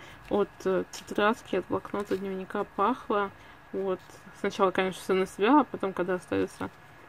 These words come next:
полусухая такая бумажечка, потом ее на себя использую. Мой любимый чай, который я уже не пила, наверное, год. Никак не могу себе его купить. У нас почему-то перестали завозить, э, нормальный выбор Гринфилда. Вот. И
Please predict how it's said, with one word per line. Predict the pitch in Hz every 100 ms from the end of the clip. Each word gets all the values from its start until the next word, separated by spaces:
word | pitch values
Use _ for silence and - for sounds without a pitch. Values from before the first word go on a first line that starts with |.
| - - -
полусухая | 196 190 - 185 185 175
такая | - - 180 175 175
бумажечка, | 185 185 220 - - 175
потом | - - 196
ее | 180
на | 175
себя | - - 175
использую. | - - 175 - - 196 - - - 202
Мой | 202
любимый | 185 180 180
чай, | 180 190 254 - - - -
который | 175 190
я | 185
уже | 190
не | 196
пила, | 180 185
наверное, | 180 180 175
год. | 175 196 220 - - - - 196
Никак | 180 180
не | 190
могу | 180
себе | 185 202 180
его | 175
купить. | - - 220 -
У |
нас | 185 175 - - - - -
почему-то | - 190 185 170
перестали | 175 185 190 175
завозить, | 170 151 175 165 170 - 180
э, | 175
нормальный | 165 180 190 170
выбор | 170 170 - 165
Гринфилда. | 185 190 262 - 208 185 180 170 - - - - -
Вот. | 160 170 165 175 - - -
И | 175 185